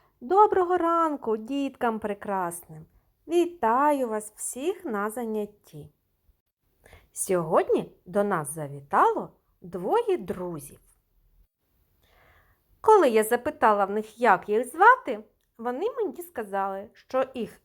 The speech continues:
імена Іванко та Марійка. Звичайно ж, кожен із вас знає і своє ім'я. Але чи знаєте ви, хто вас назвав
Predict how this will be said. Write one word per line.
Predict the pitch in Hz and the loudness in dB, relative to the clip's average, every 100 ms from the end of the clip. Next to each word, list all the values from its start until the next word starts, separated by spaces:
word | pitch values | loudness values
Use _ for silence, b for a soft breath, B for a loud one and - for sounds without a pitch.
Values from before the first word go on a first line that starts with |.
| - | -8
імена | 214 175 165 202 392 - _ _ _ _ _ _ _ _ _ _ _ _ - | -6 -4 -4 0 0 -2 _ _ _ _ _ _ _ _ _ _ _ _ -10
Іванко | 202 185 339 508 - 170 - _ - | -4 2 2 0 -8 -10 -10 _ 4
та | 480 508 | 4 6
Марійка. | 226 160 147 _ 151 _ _ _ _ _ _ _ _ _ _ _ _ _ _ _ - B B - | 0 -2 -12 _ -20 _ _ _ _ _ _ _ _ _ _ _ _ _ _ _ -20 B B -6
Звичайно | 202 202 202 247 427 480 226 | 0 2 2 4 4 4 -2
ж, | 170 - | -6 2
кожен | 240 226 208 214 | 2 4 -2 -4
із | 208 190 | -8 0
вас | 202 247 - - | 4 4 0 -16
знає | 190 202 208 208 - | -6 -2 -2 -2 -6
і | 214 | -10
своє | - 185 208 208 175 | -10 -6 -4 -2 -4
ім'я. | - 175 170 160 143 - _ _ B B B B B _ _ _ - | -6 -8 -8 -8 -12 -14 _ _ B B B B B _ _ _ 4
Але | 220 233 247 | 6 6 4
чи | 247 196 | 0 -10
знаєте | 185 214 440 - - | -4 -2 -2 -2 -2
ви, | 349 226 170 _ _ _ - _ _ _ _ _ | -2 -2 -4 _ _ _ -20 _ _ _ _ _
хто | - - - - 370 226 | -20 -20 -16 2 6 6
вас | 226 196 175 | 8 4 4
назвав | 196 196 240 381 453 | -6 -6 -2 2 2